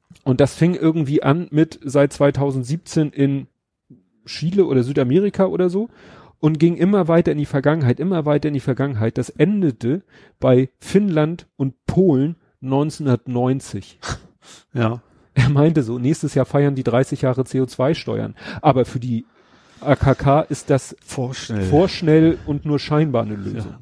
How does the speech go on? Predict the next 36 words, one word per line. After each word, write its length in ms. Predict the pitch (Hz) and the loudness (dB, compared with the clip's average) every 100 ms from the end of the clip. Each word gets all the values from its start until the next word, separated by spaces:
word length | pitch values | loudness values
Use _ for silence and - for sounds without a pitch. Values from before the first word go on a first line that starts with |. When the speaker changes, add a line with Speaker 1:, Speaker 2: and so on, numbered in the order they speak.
| 107 | -12
Speaker 2:
Neulandpartei. 880 | 110 120 101 - 101 - 95 101 87 - | -10 -8 -10 -12 -14 -14 -12 -12 -14 -4
Speaker 1:
Genau. 240 | - 120 98 - _ | -2 0 -4 -10 _
Und 100 | 127 | 0
dann 140 | 143 | 2
hatte 160 | 143 156 | 4 2
er 80 | 139 | 0
noch 140 | 135 | -2
ein 60 | 117 | -4
zweites 420 | - 127 196 - | 2 2 2 -4
Zitat 420 | 196 170 175 180 | -8 -4 -2 -2
von 180 | - 160 | -4 -4
ihr, 320 | 170 175 170 | 0 2 2
hatte 260 | 160 123 123 | -2 -6 -6
sie 120 | 123 | -6
in 240 | 123 127 | -6 -4
einem 120 | 123 123 | -4 -2
Interview 360 | 147 147 143 | -4 -4 -4
mit 100 | 135 | -2
der 80 | 127 | -2
Deutschen 400 | 120 113 - 110 | -2 -4 -4 0
Welle, 300 | 123 175 180 | 4 4 2
gerade 340 | - 127 131 | 2 0 0
sagte 220 | 127 117 120 | 0 -2 -2
er 80 | |
an 100 | 113 | 0
dem 200 | 110 131 | 2 2
Morgen, 320 | 123 127 127 117 | 4 2 2 0
wo 100 | 117 | 0
er 40 | |
seinen 180 | 110 104 | 0 -2
Vortrag 400 | 143 - 156 - | -2 -2 -4 -2
Speaker 2:
Mhm. 60 | 139 | 0
Speaker 1:
gehalten 340 | 151 151 143 | 0 0 -2
hat, 160 | 156 123 | -4 -4
also 200 | 104 101 | -8 -8
wirklich 340 | 110 117 | -6 -6